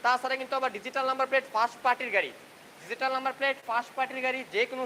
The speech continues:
সময় নাম ট্রান্সফার একদম পসিবল। যারা, যারা নিতে চাচ্ছেন, এখনই চলে আসতে পারেন সম্রাট বাইক গ্যালারি থেকে। দুই দুইটি হলুদ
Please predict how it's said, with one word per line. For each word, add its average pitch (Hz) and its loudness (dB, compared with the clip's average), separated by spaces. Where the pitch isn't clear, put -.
সময় 254 0
নাম 240 0
ট্রান্সফার 240 -2
একদম 233 -4
পসিবল। 214 -2
যারা, 240 6
যারা 262 -2
নিতে 269 -6
চাচ্ছেন, 269 -2
এখনই 269 -2
চলে 254 0
আসতে 262 -6
পারেন 269 0
সম্রাট 233 -2
বাইক 185 2
গ্যালারি 185 -2
থেকে। 143 -6
দুই 240 -6
দুইটি 277 0
হলুদ 254 4